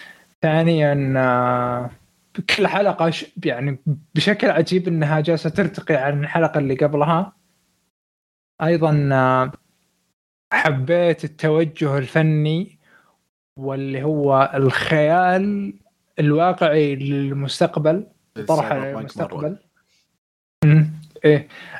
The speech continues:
Speaker 1: آه، و-، وعندي نقاط راح أذكرها، يعني ممكن بيفيدنا فيها بدر بحكم إنه موجود هو من التقنية، فممكن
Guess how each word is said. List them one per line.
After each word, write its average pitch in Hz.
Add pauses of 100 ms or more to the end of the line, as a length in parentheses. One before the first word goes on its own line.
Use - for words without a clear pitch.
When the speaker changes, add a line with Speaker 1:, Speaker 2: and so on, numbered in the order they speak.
(120)
Speaker 1:
آه، 135 (240)
و-، 165
وعندي 226
نقاط 185
راح 143
أذكرها، 143
يعني 123 (640)
ممكن 151
بيفيدنا 160
فيها 127
بدر 143 (120)
بحكم 127
إنه 123
موجود 135
هو 131
من 127
التقنية، 143
فممكن 131